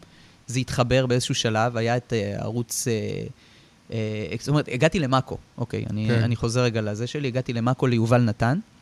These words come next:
Speaker 1: בזמנו יובל נתן היה במ-, במאקו, וממאקו, ששם עשיתי, הייתי בעצם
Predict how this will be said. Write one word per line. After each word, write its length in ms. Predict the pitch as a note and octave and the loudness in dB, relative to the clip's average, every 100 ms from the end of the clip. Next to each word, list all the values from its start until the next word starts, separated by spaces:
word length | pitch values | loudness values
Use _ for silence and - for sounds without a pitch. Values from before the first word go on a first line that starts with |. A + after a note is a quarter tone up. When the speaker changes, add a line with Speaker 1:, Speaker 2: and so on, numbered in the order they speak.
| - - _ - - - - | -20 -20 _ -20 -20 -8 -4
Speaker 1:
בזמנו 440 | B2 B2+ B2 B2+ | 0 2 4 4
יובל 180 | A#2 A#2+ | 4 4
נתן 320 | A2+ G#2+ A2 | 2 0 -2
היה 80 | G#2 | -4
במ-, 220 | G#2 - - | -6 -10 -8
במאקו, 400 | G#2+ G#2+ B2 G3 G#3 - - - - - - - _ A2+ G2 | -8 -6 -6 -6 -8 -14 -20 -20 -20 -20 -20 -20 _ -10 -4
וממאקו, 880 | B2+ A#2 A#2 D#3+ A3+ C4+ - G#3 A3+ - - | 2 2 4 4 4 4 4 4 4 0 -4
ששם 440 | - - D#3+ F3 | -2 2 2 4
עשיתי, 600 | E3 D3+ - E3 - E3 A#2+ | 4 2 0 -2 0 0 2
הייתי 220 | C#3+ D3+ | 2 2
בעצם 380 | C#3 - D3+ | -2 0 -2